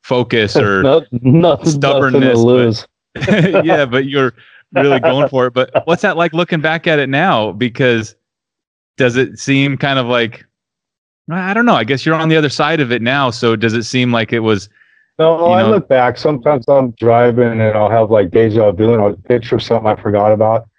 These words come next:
Speaker 2: And I'll, I'll almost have to pull over laughing, like, "God, I can't even imagine being in that position." You know,
Speaker 1: Yeah.
Speaker 2: but people from all over the world obsessively call me, "I wanna start pumping." And I can't advise them to go buy a pump because I don't wanna, uh,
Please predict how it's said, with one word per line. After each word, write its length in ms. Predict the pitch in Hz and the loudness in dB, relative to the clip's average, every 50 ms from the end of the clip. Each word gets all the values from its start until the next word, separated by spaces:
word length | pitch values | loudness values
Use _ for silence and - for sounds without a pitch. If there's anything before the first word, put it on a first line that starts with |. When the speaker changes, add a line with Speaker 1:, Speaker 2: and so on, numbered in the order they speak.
| _ _ _ - | _ _ _ -2
Speaker 2:
And 100 | 127 117 | 0 0
I'll, 300 | 113 120 120 113 - - - | 2 2 0 0 -2 -4 -2
I'll 80 | - 123 | 0 2
almost 420 | 123 120 123 120 117 120 127 - | 2 4 2 2 2 2 2 2
have 140 | - 113 110 | 2 0 0
to 80 | - - | 0 -4
pull 260 | - - 113 107 107 107 | -2 0 0 2 2 2
over 200 | 107 98 95 95 | 2 2 2 2
laughing, 460 | 98 101 104 107 104 - 113 98 92 | 2 2 2 0 0 -2 -2 -2 -2
like, 200 | 95 95 92 90 | 0 -2 0 0
"God, 200 | - 139 123 117 107 | 0 0 2 2 2
I 100 | 110 107 104 | 2 2 2
can't 220 | 101 - 143 135 | 2 0 0 2
even 160 | 131 123 117 | 2 2 2
imagine 520 | 104 101 101 110 120 139 165 127 127 117 98 | 2 0 0 0 0 0 0 0 0 0 0
being 180 | 98 107 101 101 | 0 0 0 0
in 100 | 104 101 | 0 0
that 200 | 98 98 95 - | 0 -2 -2 -2
position." 580 | 107 95 98 104 95 98 - 104 95 92 92 - _ _ _ _ _ _ _ _ _ _ _ _ | -2 -2 0 -2 -2 -2 -2 -4 -4 -4 -6 -10 _ _ _ _ _ _ _ _ _ _ _ _
You 160 | - 92 147 | -6 -2 0
know, 80 | 139 147 | 2 2
Speaker 1:
Yeah. 120 | 147 151 143 | 2 2 0
Speaker 2:
but 100 | - - | 0 0
people 320 | - 233 220 247 240 233 | 0 0 2 2 0 0
from 180 | - - 165 147 | 0 0 2 2
all 140 | 147 151 170 | 4 4 4
over 180 | 165 156 151 143 | 4 4 4 2
the 80 | 127 113 | 2 2
world 460 | 110 131 151 165 143 113 101 95 - - _ _ _ _ _ _ - | 4 4 4 4 4 2 0 -4 -8 -14 _ _ _ _ _ _ -4
obsessively 720 | 117 95 - - - 147 147 151 - - 131 117 113 101 90 | -2 -2 -2 -2 0 2 0 2 2 0 0 0 0 -2 -2
call 220 | - 120 123 131 | 0 0 0 2
me, 160 | 131 117 101 98 | 2 2 2 2
"I 80 | 110 | 2
wanna 220 | 135 151 151 135 127 | 2 2 0 0 -2
start 320 | - - 160 147 - _ | -2 -2 -2 -2 -4 _
pumping." 480 | - 160 170 170 - - 127 117 120 120 - _ _ - _ _ - | -2 0 0 0 -2 -4 -4 -4 -6 -10 -16 _ _ -20 _ _ -6
And 80 | 139 | -4
I 80 | 139 139 | -2 -2
can't 300 | 143 - 185 214 220 196 | -2 -2 -2 0 0 0
advise 340 | 143 110 101 127 151 185 160 | 0 0 0 -2 -2 0 0
them 140 | 151 139 120 | 0 0 0
to 80 | 117 113 | 0 2
go 140 | 123 120 | 2 0
buy 220 | 117 117 123 113 110 | 0 2 0 0 0
a 60 | 104 | 0
pump 360 | - - - 185 196 180 - _ | -2 -6 -6 -4 -4 -4 -4 _
because 300 | 131 117 - - 120 113 | -8 -6 -4 -4 -4 -2
I 80 | 135 127 | 0 0
don't 160 | 123 135 139 135 | 0 0 0 2
wanna, 260 | 127 123 123 117 117 | 2 2 2 2 0
uh, 240 | 117 123 120 110 104 | 0 0 -2 -2 -2